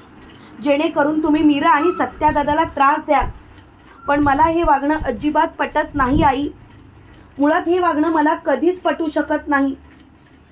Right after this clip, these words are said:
प्लीज आई असा विचारसुद्धा करू नका, कारण तुमच्या या वागण्याचा त्रास होतोय मला." तेव्हा मात्र रियाला खूपच राग आलेला असतो. त्यावेळेला रिया मोठ्याने बोलते,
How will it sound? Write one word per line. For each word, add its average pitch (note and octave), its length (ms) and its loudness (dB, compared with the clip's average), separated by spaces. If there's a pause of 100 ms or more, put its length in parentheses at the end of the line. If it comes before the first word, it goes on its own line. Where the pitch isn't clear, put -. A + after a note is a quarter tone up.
(260)
प्लीज D#4+ 300 2
आई D4+ 200 2 (100)
असा C#4 260 2
विचारसुद्धा D4+ 680 0
करू D4+ 280 0
नका, C#4 380 0 (840)
कारण C#4+ 220 2
तुमच्या D4 460 0
या D#4 120 2
वागण्याचा D4+ 580 -2 (120)
त्रास D4+ 300 -4
होतोय D#4+ 260 -4
मला." C#4 320 -2 (960)
तेव्हा C4+ 240 0
मात्र D4 340 2 (100)
रियाला C#4+ 680 2
खूपच D4+ 420 -2
राग C4+ 260 2
आलेला C4 280 2
असतो. B3+ 320 -4 (1200)
त्यावेळेला C4+ 380 0
रिया C#4 280 0
मोठ्याने C4+ 480 2
बोलते, D4+ 380 2